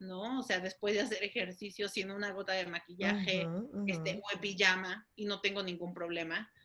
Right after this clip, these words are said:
Speaker 1: ¿no?
Speaker 2: Eso me
Speaker 1: O con el
Speaker 2: encanta.
Speaker 1: cabello todo hecho un desastre, o sea, no tengo un problema, y de verdad hay personas que no, o sea, es como, hace poco también me tocó tratar con una, una celebridad, no sé,
Speaker 2: Ajá.
Speaker 1: no voy a decir el nombre.
Speaker 2: No,
Speaker 1: Ya,
Speaker 2: no
Speaker 1: ya
Speaker 2: lo
Speaker 1: dije
Speaker 2: digas
Speaker 1: que
Speaker 2: mejor.
Speaker 1: nunca,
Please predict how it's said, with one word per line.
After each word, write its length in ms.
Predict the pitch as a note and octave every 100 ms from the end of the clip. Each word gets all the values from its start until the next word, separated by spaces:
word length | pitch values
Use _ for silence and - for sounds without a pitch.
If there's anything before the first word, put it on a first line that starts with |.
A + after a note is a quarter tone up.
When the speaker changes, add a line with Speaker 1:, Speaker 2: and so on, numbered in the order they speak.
| _
Speaker 1:
¿no? 140 | F3 F3
Speaker 2:
Eso 60 | E3
me 100 | F3
Speaker 1:
O 40 |
con 120 | G#3+
el 60 | G#3
Speaker 2:
encanta. 160 | G3+ G3+
Speaker 1:
cabello 260 | G#3 A3
todo 140 | A3+ A3
hecho 180 | G#3+ A#3
un 60 |
desastre, 720 | G3+ G3+ G3+ F#3+ - F#3 E3+ E3+ - - -
o 80 |
sea, 180 | G#3 G3 A3+
no 220 | A#3 A#3+
tengo 180 | A#3+ A#3
un 60 | A3+
problema, 420 | G#3+ G#3 F#3 G3
y 80 | A#3+
de 80 | A#3
verdad 280 | A3 A3+
hay 100 | C4 C4
personas 420 | D4+ D4 C#4+ C#4
que 100 | -
no, 520 | G#3+ G3+ A3 G4+ F#4+ -
o 80 | F#3
sea, 280 | - F#3 F#3+
es 240 | G#3 A#3
como, 640 | E4 E4 B3+ F#3 F3 F#3 _ _ _ _ _ _ _
hace 240 | - A3+ C#4+
poco 200 | D4 C#4
también 240 | C4+ B3
me 80 | B3+
tocó 200 | B3 A#3
tratar 320 | A#3 A#3+ A#3
con 140 | A3 A3+
una, 280 | A3+ A3+ A#3
una 200 | A3 A3+ -
celebridad, 720 | G#3+ F#3 F3 F3 F#3 F#3+ D#4 - - _ - -
no 200 | G3 F#3
sé, 140 | F#3+ E3 D#3 G#3+
Speaker 2:
Ajá. 60 | - -
Speaker 1:
no 140 | A3+ A#3
voy 100 | A3+
a 60 |
decir 220 | A3 A3
el 120 | G3+ G3
nombre. 440 | G3 G3 G#3+ F#4+ - - - -
Speaker 2:
No, 140 | B3+ F#3+
Speaker 1:
Ya, 80 |
Speaker 2:
no 120 | F3+ F3+
Speaker 1:
ya 80 | F#3+
Speaker 2:
lo 40 |
Speaker 1:
dije 140 | G3 F#3
Speaker 2:
digas 140 | F#3+
Speaker 1:
que 60 | F#3+
Speaker 2:
mejor. 260 | F3+ D3+
Speaker 1:
nunca, 200 | C#4+ C#4